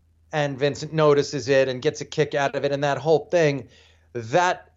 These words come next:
the way that that works structurally has clearly influenced us. Uh, uh, and the dialogue is, you know, incredible in the movie. Uh, the performances are just right,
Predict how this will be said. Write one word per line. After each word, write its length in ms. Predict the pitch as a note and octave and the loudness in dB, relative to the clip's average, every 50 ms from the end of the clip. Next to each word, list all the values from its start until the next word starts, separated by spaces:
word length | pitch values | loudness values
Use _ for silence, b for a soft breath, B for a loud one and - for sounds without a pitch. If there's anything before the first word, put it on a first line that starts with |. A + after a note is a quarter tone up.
| _ - | _ -4
the 140 | C#3 D#3 D#3 | 0 0 2
way 320 | D3+ D3 D#3 E3 F3 F#3 F3+ | 2 2 4 6 6 6 6
that 140 | F3 F3 | 4 2
that 260 | - D#3 D3 C#3 - C3 | 0 0 0 0 -2 0
works 360 | C3 D3 D3+ C#3+ C3 - - | 2 2 4 4 2 -2 -6
structurally 600 | - - C3+ B2 A#2+ - - B2+ B2 A#2+ A#2+ A2+ | -8 -6 -4 -4 -4 -4 -6 -6 -6 -6 -6 -6
has 120 | A2+ A2 - | -8 -10 -14
clearly 560 | _ - - D3 C#3+ C#3 C3+ C3 C3 A#2+ A#2+ | _ -8 -4 0 0 2 2 2 2 0 -2
influenced 720 | A#2+ - - C3 A#2 A2+ - A2+ G#2+ G2 F#2+ F#2 - - | -2 -4 -4 -4 -2 -2 -2 -2 0 0 -2 -2 -2 -2
us. 260 | G2+ F2 D2 D2+ - - - | -2 -2 -2 -4 -8 -6 -4
Uh, 420 | B2 C#3+ C#3 C3+ C3 B2 B2+ B B B B B B B B B _ _ _ _ _ _ - | 0 2 4 4 4 4 2 B B B B B B B B B _ _ _ _ _ _ -4
uh, 280 | D3+ D3+ D#3 D3+ D3+ D3+ - - | -2 0 2 2 0 0 -2 -2
and 480 | E3+ F3 F3+ F3 F3 F3 E3+ E3 D#3 - _ _ _ _ _ _ _ _ _ _ _ _ _ - | 0 0 2 2 0 0 -2 -4 -6 -8 _ _ _ _ _ _ _ _ _ _ _ _ _ -4
the 100 | C#3+ D#3 | -2 0
dialogue 600 | D3 - E3 E3+ F#3+ A3 A3+ G#3 F#3+ F3+ E3 D3 | 2 2 4 4 4 6 6 4 4 2 2 -2
is, 160 | C#3+ B2+ B2 | -6 -10 -12
you 60 | D3 D#3+ | -8 -4
know, 340 | D#3+ D3 C#3 C#3 C3+ - _ - | -2 -2 -2 -2 -4 -6 _ -16
incredible 680 | C#3 C3+ C3 - - C#3+ C3+ B2+ A#2+ A2 A#2+ A2+ A#2 A#2+ | -16 -16 -10 -4 -2 0 2 2 2 2 0 0 0 -2
in 80 | A2+ | -4
the 60 | A#2 | -6
movie. 540 | A#2 A2+ A2+ A2+ A2+ G#2+ A2+ A2 A2 G#2+ A2 - _ _ _ _ _ _ _ _ | -4 -4 -4 -4 -2 -2 -2 -4 -4 -6 -10 -16 _ _ _ _ _ _ _ _
Uh, 320 | - B2 B2 A#2+ A#2+ A#2 A#2 - - _ _ _ _ - | -2 2 2 4 4 2 2 -2 -6 _ _ _ _ -14
the 600 | - A#2+ A#2 C#3 C#3 C#3 C3+ C3+ C3 C3+ - - - _ _ _ _ _ _ _ _ _ _ - | -12 -6 -2 0 2 2 2 2 0 -2 -6 -10 -18 _ _ _ _ _ _ _ _ _ _ -2
performances 640 | - D#3 D3+ - - F#3+ F#3+ F#3 F#3 F3+ - E3 D3+ C#3 | -2 -2 0 2 4 4 4 4 2 0 -2 -2 -2 -2
are 80 | D3+ | -2
just 220 | B2+ C3+ B2+ A2 G2 | -2 -4 -8 -10 -12
right, 460 | A#2 B2+ C3+ D#3 D#3+ D#3 D#3 - | -14 -6 -2 2 2 2 2 0